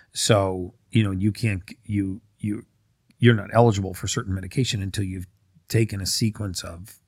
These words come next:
of steps, and that sequence of steps very often can, can, and, um, and again, it's not to say that oncologists are out there trying to harm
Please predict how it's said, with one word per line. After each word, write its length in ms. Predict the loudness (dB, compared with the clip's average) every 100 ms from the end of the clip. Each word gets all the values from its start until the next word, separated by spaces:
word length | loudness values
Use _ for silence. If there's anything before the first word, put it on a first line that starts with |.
| _
of 280 | -4 -4 -8
steps, 540 | -8 -2 -2 -2 -10 -10
and 140 | -8 -8
that 180 | -8 -2
sequence 400 | -2 -2 -10 -10
of 80 |
steps 400 | -8 -6 -6 -8 -14
very 160 | -16 -10
often 520 | -6 -8 -10 -16 -18 -18 _ _
can, 240 | -18 -16 -18 _ _
can, 160 | -8 6 8 8 6 _ _ -12 -12 -14 -12 -2
and, 240 | 0 0
um, 400 | -4 -10 -12 -14 -16 _ -20 _ _ 2
and 120 | 2
again, 320 | 6 6 6 4
it's 220 | -4 0
not 160 | 0 0
to 80 |
say 220 | 0 2 0
that 120 | 2
oncologists 680 | 4 4 6 4 4 -4 -8
are 120 | -4
out 120 | -4
there 120 | -4
trying 240 | -8 -8 -10
to 60 | -14
harm 500 | -10 -10 -10 -14